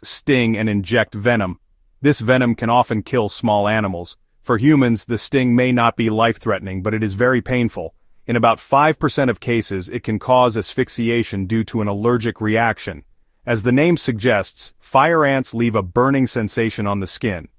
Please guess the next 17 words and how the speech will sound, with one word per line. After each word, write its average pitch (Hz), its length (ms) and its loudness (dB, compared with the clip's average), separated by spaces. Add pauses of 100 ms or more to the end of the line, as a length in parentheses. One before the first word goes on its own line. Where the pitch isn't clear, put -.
(240)
They 120 100 2
are 123 140 6
also 147 260 4
known 127 260 2
for 120 140 -4
their 110 220 0
ability 110 440 -2
to 95 100 -6
severely 113 580 -2
affect 104 360 -4
natural 107 420 -4
reserves. 95 560 -8 (460)
In 135 120 0
the 131 80 4
United 131 400 2
States 139 300 -4
alone, 110 420 -2